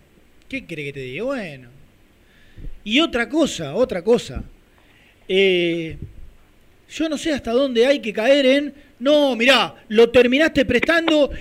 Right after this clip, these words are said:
y terminó siendo el goleador de la Copa Sudamericana". Sí, pero Brian Romero jugó cinco, diez, veinte partidos y no anduvo. Y por ahí, qué sé yo, era su lugar en el mundo. Y por ahí se quedaba en Independiente, hacía un gol. O seguía jugando de extremo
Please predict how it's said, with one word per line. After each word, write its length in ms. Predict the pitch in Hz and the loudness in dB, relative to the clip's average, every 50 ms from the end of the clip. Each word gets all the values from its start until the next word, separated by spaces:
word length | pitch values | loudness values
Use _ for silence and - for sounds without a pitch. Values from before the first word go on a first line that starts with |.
| - - - | -14 -10 -4
y 200 | 233 240 254 214 | 0 0 0 2
terminó 320 | 247 240 240 254 285 302 | 0 -2 -2 0 -2 -2
siendo 260 | 277 - 311 302 294 | -2 -2 -2 0 0
el 60 | 262 247 | 2 2
goleador 200 | 247 285 302 285 | 2 2 4 2
de 40 | 277 | 2
la 40 | 240 | 2
Copa 200 | 269 269 285 247 | 2 2 0 0
Sudamericana". 360 | 208 254 254 - - - - _ | 0 -4 -8 -8 -12 -18 -20 _
Sí, 240 | - - 311 320 | -10 -6 -6 -6
pero 200 | - 254 240 240 | -4 -4 -6 -6
Brian 340 | 269 320 320 302 277 269 262 | -6 -6 -6 -6 -8 -8 -8
Romero 300 | 226 240 269 311 320 269 | -6 -4 -4 -4 -4 -6
jugó 240 | - 269 277 254 226 | -8 -6 -6 -4 -6
cinco, 520 | 220 - 285 262 240 196 - - 185 190 | -4 -4 -6 -6 -6 -6 -6 -4 -4 -4
diez, 360 | 190 233 269 277 220 190 - - - - - - - _ | -4 -4 -2 -2 -2 -2 -4 -8 -16 -20 -20 -20 -20 _
veinte 420 | 185 165 311 359 370 330 - 285 | -4 0 0 2 2 0 -2 -4
partidos 480 | 226 285 277 277 240 285 262 247 247 247 - - | -2 -2 -2 0 0 0 2 2 2 0 -2 -6
y 120 | 339 311 311 | -8 -6 -6
no 120 | 330 349 | -6 -8
anduvo. 600 | 349 349 359 392 392 381 320 269 233 208 196 214 | -8 -6 -6 -4 -4 -2 -4 -4 -4 -6 -6 -6
Y 100 | 269 294 | -8 -8
por 200 | - - 320 320 | -4 -2 0 0
ahí, 200 | 330 381 392 359 | 2 2 0 -2
qué 140 | - - 349 | -4 -6 -8
sé 120 | - - 269 | -8 -8 -10
yo, 280 | 202 220 202 190 190 - - - - - | -6 -4 -4 -4 -4 -8 -14 -20 -14 -6
era 180 | 294 302 349 294 | -2 -2 -2 0
su 140 | - 302 269 | 0 0 0
lugar 240 | 262 269 294 294 | 2 4 4 4
en 100 | 285 269 | 4 4
el 100 | 262 254 | 2 2
mundo. 580 | 254 277 269 240 202 190 202 220 247 262 262 - - - - _ _ _ - _ _ _ _ _ _ _ | 2 2 2 2 0 2 2 4 4 2 0 -4 -14 -20 -20 _ _ _ -20 _ _ _ _ _ _ _
Y 320 | - 311 320 330 302 285 - | -4 -2 0 0 0 -2 -4
por 160 | 320 320 349 | -4 -4 -2
ahí 80 | 392 - | -2 -2
se 160 | - 339 302 | 0 0 0
quedaba 160 | 277 349 359 | 2 2 0
en 40 | 330 | 0
Independiente, 340 | 311 302 302 359 381 349 320 | 0 -2 -2 -4 -4 -4 -4
hacía 260 | - - 330 302 285 | -4 0 0 0 0
un 280 | 294 - 349 370 349 339 | 2 4 4 4 4 4
gol. 420 | 403 392 339 262 190 170 - - - - - - - - - - - _ _ | 0 2 2 2 0 -2 -4 -10 -14 -18 -20 -20 -20 -20 -20 -20 -20 _ _
O 120 | - 247 262 | 0 0 0
seguía 280 | 254 262 277 311 330 285 | 2 0 -4 -4 -4 -6
jugando 280 | - 311 330 320 302 | -6 -8 -8 -2 -2
de 40 | 277 | -2
extremo 460 | 233 190 - 330 359 349 339 294 269 | -2 0 0 0 0 2 2 2 2